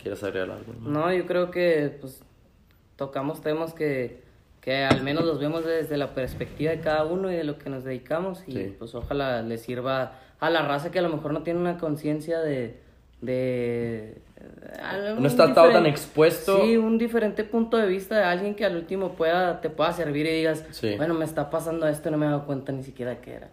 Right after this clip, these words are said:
Speaker 1: Sí, a huevo.
Speaker 2: Digo,
Speaker 1: Y, y agradecer a toda la raza que se, que manda mensajes, la neta.
Speaker 2: Sí, la
Speaker 1: Eh, es, es bastantita la raza que estaba mandando mensajes. Eh, son más de treinta, cuarenta personas, yo creo que he contado yo, que, que nos han estado escribiendo para decirnos que el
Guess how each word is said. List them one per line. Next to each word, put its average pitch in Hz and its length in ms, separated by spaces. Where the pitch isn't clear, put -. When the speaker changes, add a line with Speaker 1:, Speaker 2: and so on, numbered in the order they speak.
Speaker 1:
Sí, 110 200
a 104 80
huevo. 90 220
Speaker 2:
Digo, 117 280
Speaker 1:
Y, 135 80
y 131 60
agradecer 127 800
a 131 120
toda 135 120
la 139 120
raza 123 300
que 135 100
se, 107 500
que 104 120
manda 104 220
mensajes, 113 420
la 110 100
neta. 113 420
Speaker 2:
Sí, - 180
la 151 80
Speaker 1:
Eh, 92 1300
es, - 440
es 92 180
bastantita 110 520
la 104 100
raza 104 340
que - 60
estaba 98 240
mandando 95 280
mensajes. 101 600
Eh, 92 480
son 92 160
más 92 160
de 104 80
treinta, 98 400
cuarenta 95 380
personas, 90 500
yo 90 120
creo 92 180
que 90 100
he 87 80
contado 90 420
yo, 90 220
que, 90 500
que 92 100
nos 92 160
han 98 100
estado 110 220
escribiendo 104 540
para 101 140
decirnos 98 380
que - 120
el 92 160